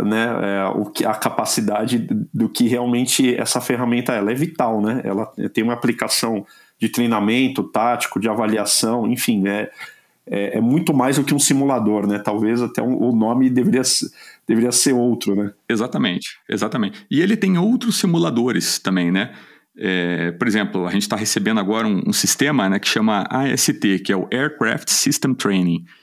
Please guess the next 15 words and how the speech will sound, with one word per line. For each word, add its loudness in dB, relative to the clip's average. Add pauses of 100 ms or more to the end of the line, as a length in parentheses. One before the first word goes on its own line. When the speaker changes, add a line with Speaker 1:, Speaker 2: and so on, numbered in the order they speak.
(260)
Speaker 2:
Então, 2
ele 2
é 0
um -2
complemento 0
aos -2
simuladores, 0
né? 2
Então, 0
ele 2
tem, 0 (100)
ele 0
tem 0
dentro 0
dele, 2